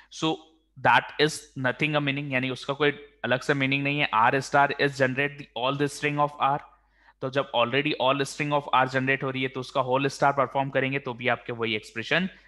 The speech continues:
जनरेट होगा, तो that is this R star, ठीक है। नेक्स्ट देखिए, अगर हम यहाँ पे बोलते हैं कि phi क्या है आपका, that is the string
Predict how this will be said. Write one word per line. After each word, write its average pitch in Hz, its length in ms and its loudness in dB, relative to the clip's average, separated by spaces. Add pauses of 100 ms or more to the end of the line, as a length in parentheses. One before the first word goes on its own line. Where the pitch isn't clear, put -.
(140)
जनरेट 113 380 -2
होगा, 113 240 -12 (120)
तो 120 80 -16
that 110 260 0
is 110 120 -10
this 107 160 -10 (100)
R 107 180 0
star, 113 260 -14 (380)
ठीक 151 140 -8
है। - 100 -12 (840)
नेक्स्ट 143 440 2 (400)
देखिए, 127 320 -8 (160)
अगर 147 220 4
हम 156 160 0
यहाँ 143 180 2
पे 156 100 -2
बोलते 147 260 -2
हैं 151 80 -4
कि 156 80 -8
phi 139 320 2
क्या 151 140 2
है 147 60 4
आपका, 143 320 -2
that 127 160 0
is 139 120 -2
the 139 160 0
string 151 300 -6